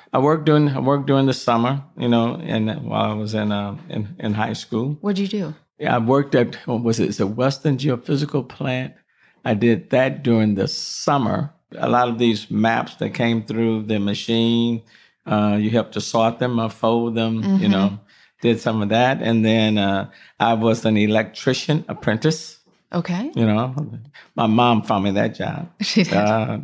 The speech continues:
Speaker 1: the, one of the deacons at the church was an electrician, and, uh, and who lived in Acres Home, Eugene Gully. So I was his electrician apprentice. I thought
Speaker 2: Mm-hmm.
Speaker 1: that was a big deal.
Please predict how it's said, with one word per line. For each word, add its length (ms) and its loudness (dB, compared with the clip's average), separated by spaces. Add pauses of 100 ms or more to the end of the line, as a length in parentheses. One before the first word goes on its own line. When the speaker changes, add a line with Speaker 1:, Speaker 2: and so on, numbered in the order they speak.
(160)
Speaker 1:
the, 200 0
one 200 0
of 80 0
the 80 -2
deacons 400 0
at 100 0
the 80 -8
church 300 -2
was 140 -4
an 100 0
electrician, 640 -4 (540)
and, 380 2
uh, 420 -2 (400)
and 180 -4
who 140 0
lived 240 2
in 100 0
Acres 220 -2
Home, 160 0
Eugene 400 2
Gully. 420 0 (320)
So 140 -2
I 60 4
was 180 0
his 220 0
electrician 640 -2
apprentice. 560 -4
I 80 -4
thought 120 0
Speaker 2:
Mm-hmm. 80 -4
Speaker 1:
that 100 2
was 160 -2
a 40 -2
big 280 -4
deal. 300 2